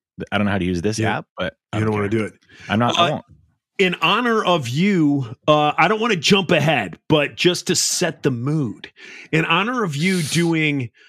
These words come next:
Speaker 2: uh,
Speaker 1: Mm.
Speaker 2: podcasts where you pair beer with food,
Speaker 1: <laughs>
Speaker 2: I,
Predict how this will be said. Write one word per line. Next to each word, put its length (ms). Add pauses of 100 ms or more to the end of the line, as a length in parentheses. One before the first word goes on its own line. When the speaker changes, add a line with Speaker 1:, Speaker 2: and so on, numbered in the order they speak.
(320)
Speaker 2:
uh, 640
Speaker 1:
Mm. 360
Speaker 2:
podcasts 760
where 200
you 280
pair 720 (340)
beer 420
with 240
food, 640 (200)
Speaker 1:
<laughs> 160 (1000)
Speaker 2:
I, 480